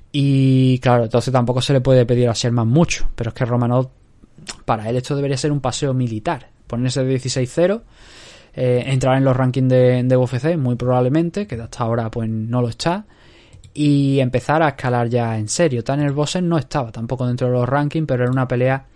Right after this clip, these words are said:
mucho más interesante porque, claro, eh, a-, probablemente el que hubiese ganado Dai,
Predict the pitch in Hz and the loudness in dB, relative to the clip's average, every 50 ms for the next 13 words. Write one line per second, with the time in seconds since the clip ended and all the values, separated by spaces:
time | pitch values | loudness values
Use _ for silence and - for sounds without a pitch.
0 | - - - - - - - 143 135 143 143 - - 139 131 123 131 131 139 131 | -20 -20 -20 -20 -20 -14 -8 -4 -2 -2 -2 -2 -4 -4 -4 -4 -2 -2 -2 -2
1 | 127 - 147 143 143 143 135 131 120 120 117 120 - _ _ _ - - - - | -2 -2 -4 -4 -4 -6 -6 -8 -8 -8 -8 -10 -10 _ _ _ -20 -20 -20 -20
2 | - - - 143 117 - - - - - 120 120 120 120 117 113 113 113 117 131 | -10 -2 0 0 0 0 -2 -8 -8 -2 0 2 2 4 2 2 0 -2 -4 -6
3 | - - 131 123 127 127 127 131 131 139 - - - 143 147 156 160 160 160 165 | -6 -6 -4 -4 -2 -4 -4 -6 -6 -4 2 6 8 8 8 8 6 4 4 2
4 | 160 151 - 151 143 143 143 - 147 143 143 143 143 139 139 135 135 139 147 | 0 2 2 2 2 2 2 2 0 0 2 2 2 2 2 2 2 0 -2